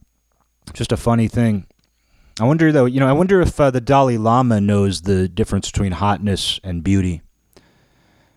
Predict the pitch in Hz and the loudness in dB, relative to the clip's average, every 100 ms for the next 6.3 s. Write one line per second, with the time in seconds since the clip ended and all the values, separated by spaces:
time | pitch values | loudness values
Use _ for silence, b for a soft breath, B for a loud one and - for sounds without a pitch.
0 | b - 104 131 180 170 - - 170 151 | b -6 0 2 2 2 0 -2 0 2
1 | 147 139 - 110 - 127 127 117 104 113 | 0 -2 -4 -4 0 2 2 0 2 2
2 | 110 104 104 113 113 101 - 92 85 82 | 0 0 -2 0 0 -2 -2 -4 -4 -4
3 | 104 143 190 _ - 90 82 127 143 - | -2 -2 -4 _ -10 -6 0 0 0 -2
4 | 151 139 107 82 113 117 85 - - 160 | -2 0 -2 -4 -2 -2 -2 -6 -6 -4
5 | 170 160 113 107 101 95 - - 90 80 | -4 -4 -6 -8 -8 -10 -12 -12 -12 -6
6 | 101 90 - | -4 -6 -10